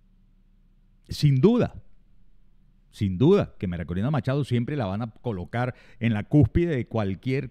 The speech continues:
capítulo de la trama, este, e-, en la que incluso quieren obligar a las Naciones Unidas, a la Comisión de Derechos Humanos de las Naciones Unidas,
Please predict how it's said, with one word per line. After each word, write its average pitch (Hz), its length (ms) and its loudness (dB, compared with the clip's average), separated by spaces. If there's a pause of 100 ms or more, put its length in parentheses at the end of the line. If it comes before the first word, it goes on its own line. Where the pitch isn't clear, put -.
capítulo 135 720 4
de 98 80 2
la 92 140 -2
trama, 131 480 -4 (360)
este, 95 960 -2 (500)
e-, 117 120 -4
en 131 140 4
la 117 100 2
que 123 100 0
incluso 143 400 4
quieren 151 240 2
obligar 127 600 4
a 113 120 -2
las 98 140 -2
Naciones 113 420 -4
Unidas, 123 320 2
a 120 40 2
la 90 100 -2
Comisión 95 340 -4
de 120 60 0
Derechos 104 260 0
Humanos 107 240 2
de 107 40 0
las 95 100 -2
Naciones 120 240 -6
Unidas, 151 220 -4